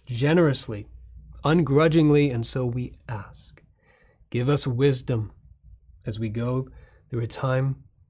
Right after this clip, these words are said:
that is so difficult and so many layers of crises and instability. May we not look to our own wisdom, but may we look to your wisdom.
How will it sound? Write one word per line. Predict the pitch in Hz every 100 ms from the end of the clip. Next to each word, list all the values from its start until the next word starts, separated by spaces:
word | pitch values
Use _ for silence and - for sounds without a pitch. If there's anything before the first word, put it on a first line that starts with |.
| _ - _ _ _ _ _ _ _
that | 110 107
is | -
so | - 135
difficult | 143 - 117 - - - - _ _ _ _ _ _ -
and | -
so | - 131
many | 139 135
layers | 131 131 131 135 135
of | 113 -
crises | - 127 120 - 123 127 - _ _ _ _ _
and | 113
instability. | 104 117 - 113 107 113 - - - - - - - - -
May | 123
we | 131 135
not | 139 156 156
look | 156 160 -
to | 160 -
our | 151 175
own | 175 139 127
wisdom, | 113 107 - 107
but | 110
may | 120 120
we | 127
look | 120 147 143 - - -
to | - 135
your | 127 151 147
wisdom. | 107 104 - -